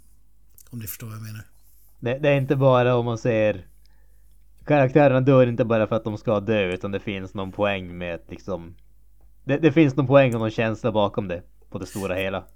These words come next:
Speaker 1: Ja, det känns inte så här artificiellt, bara typ att ja, den här personen ska dö för att visa hur stark den här figuren är, utan,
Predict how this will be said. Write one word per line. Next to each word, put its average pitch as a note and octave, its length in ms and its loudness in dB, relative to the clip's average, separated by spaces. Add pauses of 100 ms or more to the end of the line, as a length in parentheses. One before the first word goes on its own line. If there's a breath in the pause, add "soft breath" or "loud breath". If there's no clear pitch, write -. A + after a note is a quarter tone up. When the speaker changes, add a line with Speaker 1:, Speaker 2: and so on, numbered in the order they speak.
(100)
Speaker 1:
Ja, D#3 220 -6
det C#3 100 -8
känns D#3 240 -2
inte C#3 220 -6
så C#3 120 0
här B2+ 200 -8
artificiellt, A2+ 840 -10
bara G#2+ 280 -12
typ G#2+ 260 -14
att - 360 -12 (380 soft breath)
ja, C3+ 80 -12
den A#2+ 180 -8
här B2 120 -6
personen A#2+ 380 -8
ska - 160 -4
dö A2+ 260 -10
för A2+ 140 -14
att G#2+ 100 -16
visa A2 320 -8
hur A2 120 -10
stark A2 340 -10
den A#2 120 -14
här A2 140 -10
figuren A2 480 -14
är, G#2+ 280 -12
utan, G#2 400 -14